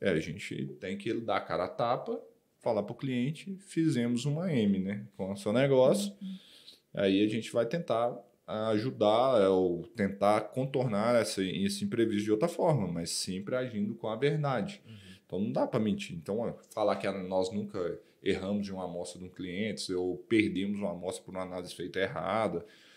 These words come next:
Speaker 1: isso aí a gente
Speaker 3: Colocar a culpa no cliente mesmo
Speaker 1: É,
Speaker 3: também.
Speaker 1: isso não, a gen-, isso quando acontece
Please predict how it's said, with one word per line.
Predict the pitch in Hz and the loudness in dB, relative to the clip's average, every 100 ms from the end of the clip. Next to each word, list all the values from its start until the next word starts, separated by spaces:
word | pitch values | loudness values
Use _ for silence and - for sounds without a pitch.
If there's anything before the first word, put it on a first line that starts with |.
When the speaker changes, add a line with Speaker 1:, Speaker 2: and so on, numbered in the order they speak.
| _ - | _ -10
Speaker 1:
isso | 101 151 | -2 2
aí | 95 104 | 2 2
a | |
gente | 113 120 - 240 | -2 -6 -2 0
Speaker 3:
Colocar | 113 107 107 | 2 0 -2
a | |
culpa | - 110 113 | -4 -12 -12
no | |
cliente | 113 110 107 110 104 | -10 -10 -10 -10 -10
mesmo | 92 117 110 | -8 -8 -2
Speaker 1:
É, | 98 95 117 | 0 2 2
Speaker 3:
também. | 123 151 | 2 0
Speaker 1:
isso | 143 185 | -4 -4
não, | 285 120 | -2 0
a | 87 | 0
gen-, | 87 - | -2 -2
isso | 95 - - 117 120 117 104 87 73 - | -2 -2 -4 -2 0 0 2 0 -2 -6
quando | - 92 104 | -2 2 2
acontece | 107 113 - 90 90 143 - 214 | 2 -2 0 4 4 4 0 -4